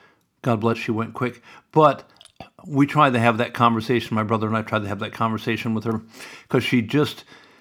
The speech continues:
she was a capable driver, but she was an unsafe driver. You could just tell it was an accident waiting to happen. And although seniors have actually fewer accidents per hundred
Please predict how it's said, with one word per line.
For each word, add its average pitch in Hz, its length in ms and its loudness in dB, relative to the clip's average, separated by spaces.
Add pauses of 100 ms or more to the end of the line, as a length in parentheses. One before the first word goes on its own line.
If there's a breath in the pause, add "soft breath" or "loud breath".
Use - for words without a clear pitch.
(380 loud breath)
she - 160 2
was 151 140 2
a 156 60 2
capable 113 920 0
driver, 113 840 -8 (580 loud breath)
but 127 120 -8
she 147 160 0
was 120 440 -2 (360)
an 131 140 2
unsafe 113 640 0
driver. 117 600 -8 (160 soft breath)
You 131 120 -2
could 135 100 4
just 139 180 -2
tell 120 200 2
it 110 40 0
was 107 140 -6
an 117 60 -2
accident 117 560 -4
waiting 113 240 -2
to 107 80 -4
happen. 110 400 -4 (280 loud breath)
And 117 120 0
although 139 500 2 (560 loud breath)
seniors 135 680 0
have 120 480 -6
actually 170 380 0
fewer 196 560 -2
accidents 127 680 -2
per 147 300 -2
hundred 117 580 -4